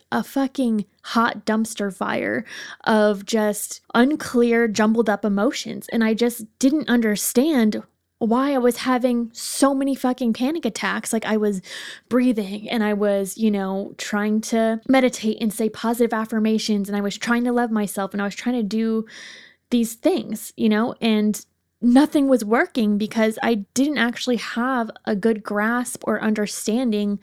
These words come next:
or feeling of my emotions. And, you know, uh, as a teenager, I went to see therapists, right? My mom put me in therapy because she found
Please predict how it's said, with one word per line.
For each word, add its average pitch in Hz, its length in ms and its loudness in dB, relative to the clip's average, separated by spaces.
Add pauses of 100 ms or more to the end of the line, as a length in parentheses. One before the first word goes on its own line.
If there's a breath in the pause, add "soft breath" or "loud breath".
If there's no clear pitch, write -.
(200 soft breath)
or 247 200 6
feeling 247 580 2
of 220 100 2
my 226 160 6
emotions. 226 800 2 (220)
And, 247 140 2
you 247 80 2
know, 233 300 0
uh, 220 280 0
as 233 180 -4
a 226 60 -2
teenager, 220 840 0
I 214 640 0 (100)
went 240 240 -2
to 247 60 -4
see 240 200 -2
therapists, 240 720 -4
right? 226 160 -4
My 208 100 0
mom 208 240 0
put 233 140 -4
me 226 120 0
in 202 120 0
therapy 208 420 -4
because 196 320 -8
she - 220 -6
found 208 560 -2